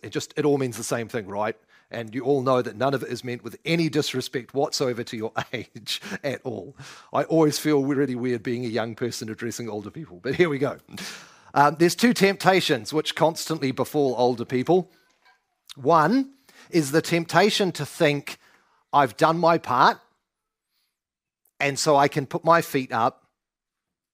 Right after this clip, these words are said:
and rest." And some of you know that really well. The temptation to think to yourself, "I've done enough for a Mallow Puff. I can just let everyone else do it." The other temptation is to think,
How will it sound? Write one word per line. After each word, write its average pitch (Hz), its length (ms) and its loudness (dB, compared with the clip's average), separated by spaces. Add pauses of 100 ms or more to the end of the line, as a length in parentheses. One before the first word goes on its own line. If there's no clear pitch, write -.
(320)
and 117 200 -6
rest." 95 400 -10 (1500)
And 123 200 -6
some 147 180 0
of 120 80 -2
you 127 100 -4
know 131 160 0
that 127 160 0
really 127 200 -4
well. 113 320 -4 (400)
The 107 80 -12
temptation 120 560 -6
to - 100 -20
think 156 220 -8
to 131 100 -8
yourself, 117 560 -2 (380)
"I've 139 260 -8
done 147 180 0
enough 131 240 0
for 127 200 -8
a 113 40 -4
Mallow 120 300 -2
Puff. 113 460 -8 (960)
I 127 80 0
can 131 160 -6
just 120 160 -4
let 120 160 0
everyone 113 260 -2
else 104 220 -6
do 85 160 -12
it." 78 100 -20 (1160)
The 139 100 4
other 156 160 6
temptation 147 800 2 (200)
is 156 260 0
to 151 140 -4
think, - 800 -2